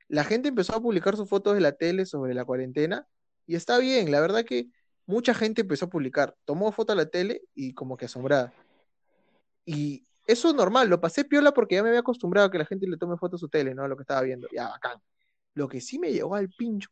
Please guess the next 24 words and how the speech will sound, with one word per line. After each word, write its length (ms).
es 140
que 220
un 240
montón 540
de 120
gente 360
empezó 300
a 40
decir, 340
"Oye, 380
sí, 360
que 100
eres 160
parte 280
de 140
los 180
sanos 320
de 120
mierda, 560
que 120
publican 500
fotos 380
de 160
su 280